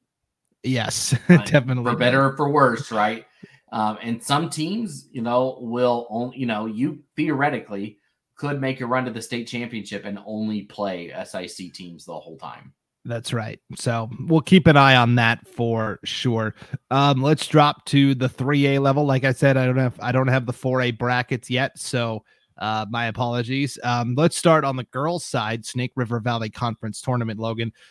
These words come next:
Speaker 1: The bracket is, for the most part, filled in here. Fruitland is the one seed. Homedale is the two. We are waiting still on three and four,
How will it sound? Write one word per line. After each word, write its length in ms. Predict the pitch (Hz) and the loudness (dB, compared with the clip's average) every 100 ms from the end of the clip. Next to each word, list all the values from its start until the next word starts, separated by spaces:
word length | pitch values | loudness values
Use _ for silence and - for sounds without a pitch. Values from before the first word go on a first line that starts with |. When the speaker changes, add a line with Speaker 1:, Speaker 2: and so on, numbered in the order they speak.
| _ _ | _ _
Speaker 1:
The 100 | 117 | -6
bracket 540 | 104 131 139 190 247 | -2 0 2 2 2
is, 220 | 190 151 - | 4 2 0
for 200 | - 165 | -4 0
the 100 | 139 | 2
most 320 | 165 254 - | 2 0 2
part, 200 | 180 127 | 2 2
filled 300 | - 156 135 | 0 0 2
in 120 | 175 | 0
here. 220 | 139 113 | 0 -2
Fruitland 560 | 101 - 147 165 180 175 | -4 -2 -2 0 2 2
is 120 | 151 | 4
the 100 | 175 | 2
one 300 | 156 147 139 | 4 2 2
seed. 440 | - 139 143 190 - _ _ _ | -2 0 2 0 -4 _ _ _
Homedale 760 | - - 175 196 170 143 131 131 | -4 2 4 6 6 4 2 2
is 180 | 135 110 | 0 0
the 160 | 117 - | -6 -8
two. 500 | - 196 131 107 131 _ _ _ _ | -2 0 0 -2 -6 _ _ _ _
We 220 | 110 127 | -10 -6
are 180 | 135 123 | -4 -4
waiting 580 | 117 127 156 170 170 160 | -2 0 2 4 2 0
still 520 | - - 151 143 135 | -4 -4 0 0 0
on 340 | 123 131 127 127 - | -2 -2 -2 -6 -10
three 600 | - - 127 147 160 151 | -16 -12 -6 -4 -4 -4
and 260 | 123 123 117 | -4 -4 -4
four, 680 | - - 170 135 113 120 | -10 0 2 4 2 0